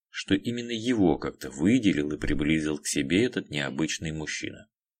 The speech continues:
Это открывало пока неясные, но заманчивые перспективы. Пожалуй, впервые в жизни парень критически оценил компанию, в которой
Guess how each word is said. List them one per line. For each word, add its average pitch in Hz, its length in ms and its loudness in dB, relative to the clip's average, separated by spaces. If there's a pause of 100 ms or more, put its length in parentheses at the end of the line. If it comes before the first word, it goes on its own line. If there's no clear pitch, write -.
(680)
Это 135 240 2
открывало 101 480 4
пока 95 220 4
неясные, 107 540 2
но 131 140 -6
заманчивые 87 640 0
перспективы. - 880 -6 (480)
Пожалуй, 80 360 0
впервые 82 540 2
в 67 80 -8
жизни 123 440 0
парень 87 480 0
критически 95 640 0
оценил 69 460 -2
компанию, 76 560 -2
в 92 60 -14
которой 76 460 -6